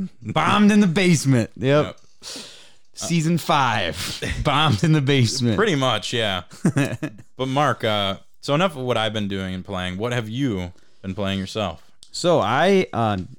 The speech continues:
Speaker 1: shout out to Dylan. He bought some games on sale. Some old school Dungeons and Dragons games.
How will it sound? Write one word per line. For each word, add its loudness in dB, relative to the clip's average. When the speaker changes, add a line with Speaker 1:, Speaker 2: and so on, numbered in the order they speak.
Speaker 1:
shout 0
out 0
to 0
Dylan. 4
He 4
bought 2
some 0
games 2
on 2
sale. -2
Some -4
old 2
school 4
Dungeons 2
and 2
Dragons 2
games. -6